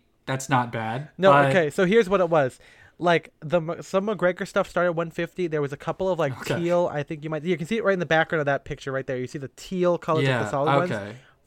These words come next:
Speaker 2: Like, three to five hundred, dude.
Speaker 1: Oh, God. Okay,
Speaker 2: Yeah.
Speaker 1: never mind.
Speaker 2: All of the Alohas right there, at least five hundred.
Speaker 1: Yeah, yeah.
Speaker 2: The, okay, so this,
Speaker 1: Well
Speaker 2: the,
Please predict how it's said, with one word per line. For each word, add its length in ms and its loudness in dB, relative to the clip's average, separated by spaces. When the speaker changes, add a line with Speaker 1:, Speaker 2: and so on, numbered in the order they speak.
Speaker 2:
Like, 240 -4
three 320 -4
to 80 -6
five 220 0
hundred, 280 -10
dude. 220 -16
Speaker 1:
Oh, 160 0
God. 400 -2
Okay, 140 -2
Speaker 2:
Yeah. 120 0
Speaker 1:
never 200 -4
mind. 220 -4
Speaker 2:
All 240 12
of 80 4
the 80 8
Alohas 420 8
right 160 6
there, 320 4
at 140 2
least 320 -4
five 240 -2
hundred. 320 -12
Speaker 1:
Yeah, 220 -8
yeah. 280 -8
Speaker 2:
The, 300 -2
okay, 180 0
so 180 2
this, 180 2
Speaker 1:
Well 220 4
Speaker 2:
the, 140 2